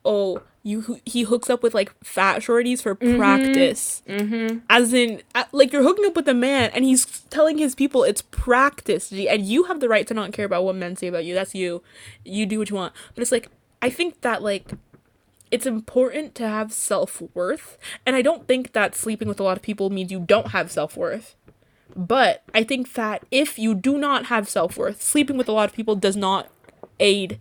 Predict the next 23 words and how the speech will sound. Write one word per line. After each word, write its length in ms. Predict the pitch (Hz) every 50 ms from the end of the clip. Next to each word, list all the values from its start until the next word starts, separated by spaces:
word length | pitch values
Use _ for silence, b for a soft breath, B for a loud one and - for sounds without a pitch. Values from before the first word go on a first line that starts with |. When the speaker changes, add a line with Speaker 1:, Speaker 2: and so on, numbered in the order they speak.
| - _ -
Speaker 1:
that 320 | 196 196 175 170 - -
at 100 | 190 -
all. 240 | 170 135 104 113 - _ _ _ -
Speaker 2:
Yeah. 300 | 196 185 180 151 120 135 139 _ _ _ _ _ _ _ _ _ _ - -
Speaker 1:
Like, 140 | 220 208 262
Speaker 2:
'Cause 60 | 262
those 140 | - 349 339
Speaker 1:
it's 40 | - 208
not, 100 | 339 311
Speaker 2:
people, 140 | 320 330 302
Speaker 1:
like 280 | 277 - - - - B B B B B B -
Speaker 2:
and 240 | 285 294 247 202
there's 220 | 185 277 403 440 -
some 100 | 403 359
people 240 | - 320 320 302 269
who 160 | 269 240 -
actually 380 | 175 202 208 - - - 196
prey 440 | - - - - - - 160 165 175
on 160 | 170 160 151
people 360 | 143 - - 151 143 156 147 143
with 220 | 147 143 143 -
low 100 | 139 131
self-worth. 640 | 113 - - 104 - - - - 104 82 - - _